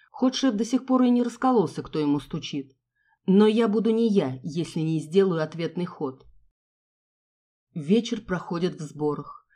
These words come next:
Салон красоты, покупка маленького черного обтягивающего платья по завету Коко Шанель,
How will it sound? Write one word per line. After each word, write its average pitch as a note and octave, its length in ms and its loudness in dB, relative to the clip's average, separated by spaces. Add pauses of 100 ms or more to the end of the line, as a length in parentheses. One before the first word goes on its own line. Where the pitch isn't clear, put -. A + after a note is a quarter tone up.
(100)
Салон E3 400 0
красоты, E3+ 580 -2
покупка G3 460 -2
маленького D#3+ 560 -2
черного D#3 420 0
обтягивающего D3+ 800 -2
платья G3+ 400 0
по G3+ 140 -6
завету G3+ 340 4
Коко G3+ 260 -2
Шанель, F#3+ 480 0